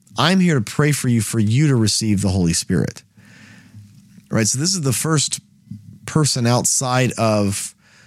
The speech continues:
Peter, James, John, any of these guys <clears throat> that we've seen so far in the book of Acts. Doesn't mean it hasn't been happening. It's just the first recorded instance in here where someone else is gonna pray for them to receive the Holy Spirit, and they're, and he's going to. So Saul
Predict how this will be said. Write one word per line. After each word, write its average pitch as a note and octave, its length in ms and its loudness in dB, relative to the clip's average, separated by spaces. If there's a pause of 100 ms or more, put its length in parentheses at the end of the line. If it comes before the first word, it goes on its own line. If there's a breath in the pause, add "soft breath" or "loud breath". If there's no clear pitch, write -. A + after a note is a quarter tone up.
(360 soft breath)
Peter, B2+ 420 2
James, A2+ 640 2
John, A2 300 0
any C#3+ 140 2
of C#3 60 2
these A#2+ 180 0
guys B2 380 0 (240 loud breath)
<clears throat> - 220 -20
that D3+ 440 0
we've C3 120 2
seen E3+ 180 -2
so D3+ 120 -4
far A#2+ 380 0 (300)
in D#3+ 160 2
the D3+ 60 2
book D3 200 0
of A2 80 2
Acts. A#2 560 2
Doesn't D#3+ 320 0
mean F#3 120 2
it D3 60 4
hasn't F3+ 240 2
been F3+ 100 2
happening. D#3 480 0
It's G2+ 120 0
just - 240 -6
the G2+ 60 -8
first D3 400 -2
recorded A#2+ 460 0
instance B2+ 380 -2
in G#2 80 -4
here G#2 220 0 (460 loud breath)
where - 100 -4
someone D3+ 260 0
else C3+ 220 2
is A2+ 80 -4
gonna A#2 160 0
pray B2 260 0
for A2 140 -2
them A2 140 2
to G#2 40 2
receive G2+ 260 -2
the F#2+ 80 -2
Holy G2 140 2
Spirit, G#2+ 320 0
and F#2+ 80 0
they're, F2+ 180 0
and G2+ 100 0
he's F#2+ 120 -2
going G#2+ 260 0
to. - 200 -6
So F#2 140 -6
Saul B2 480 -2